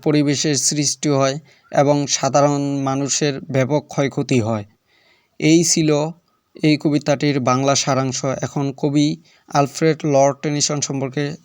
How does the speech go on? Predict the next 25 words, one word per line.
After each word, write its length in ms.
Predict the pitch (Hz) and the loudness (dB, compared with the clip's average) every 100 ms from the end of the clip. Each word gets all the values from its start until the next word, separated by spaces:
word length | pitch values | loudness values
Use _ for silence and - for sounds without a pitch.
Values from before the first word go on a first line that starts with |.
| _ 139 | _ -4
ধারণা 320 | 120 135 135 131 | -2 -2 -2 0
নিব। 140 | 120 113 - _ _ _ - | 0 -2 -8 _ _ _ -2
কবি 200 | 160 151 151 - | 2 4 2 0
আলফ্রেড 340 | 143 - 156 143 147 | 0 0 -2 2 4
লর্ড 180 | 143 131 | 4 2
টেনিসন 460 | 151 151 147 147 135 156 _ _ - | -2 0 0 0 -2 -6 _ _ -6
ছয় 280 | - 147 151 - 143 | 2 4 4 4 0
আগস্ট 340 | 139 147 147 - - | 2 0 0 -8 -6
আঠারোশো 380 | 143 143 147 151 135 | -2 -2 -2 -4 -4
নয় 160 | 135 131 | -2 -2
সালে 160 | 143 143 | 0 0
ইউনাইটেড 380 | 135 139 143 139 - | 0 -2 -4 -6 -4
কিংডমে 440 | 139 139 147 147 143 | -4 -2 -2 -2 -2
জন্মগ্রহণ 460 | 139 143 135 143 139 | -2 -2 -2 -2 -2
করেন 200 | 147 143 156 _ _ _ _ | -2 -4 -4 _ _ _ _
এবং 220 | - 135 139 151 - _ - - | 0 2 2 -2 -12 _ -6 0
ছয় 260 | 151 143 147 147 | 4 4 4 0
অক্টোবর 400 | 135 - 139 139 143 _ - 143 | 0 0 2 2 0 _ -6 -4
আঠারোশো 380 | 139 143 139 147 123 | -2 -2 -2 -2 0
বিরানব্বই 460 | 135 147 147 151 - | -2 0 0 0 0
সালে 160 | 143 139 | 0 0
ইউনাইটেড 420 | 139 139 127 143 - | 0 -2 -2 -4 -4
কিংডমে 440 | - 143 139 139 139 135 | -4 -2 0 0 0 -2
মৃত্যুবরণ 460 | 131 151 135 131 127 | -4 -4 -2 -2 -2
করেন। 200 | 131 117 | -2 -2